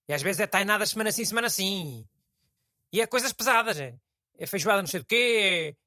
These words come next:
é, é a semana das favas, depois é, é a semana das sopas, é a semana do cabrito.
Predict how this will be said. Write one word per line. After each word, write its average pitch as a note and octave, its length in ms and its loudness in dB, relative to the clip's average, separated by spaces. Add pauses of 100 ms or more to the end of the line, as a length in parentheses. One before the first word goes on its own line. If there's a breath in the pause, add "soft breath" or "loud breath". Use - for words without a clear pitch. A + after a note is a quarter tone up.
(140)
é, D#3+ 40 -8
é F3 40 2
a - 20 0
semana F#3 240 0
das E3+ 140 -4
favas, A3 520 2
depois D3 200 -8
é, E3 280 0 (180 soft breath)
é E3 60 -4
a E3 40 -2
semana F#3 240 0
das E3 120 -2
sopas, G#3 480 0
é D#3+ 160 -2
a - 260 -12
semana F#3+ 220 0
do E3 60 -6
cabrito. A3 680 -2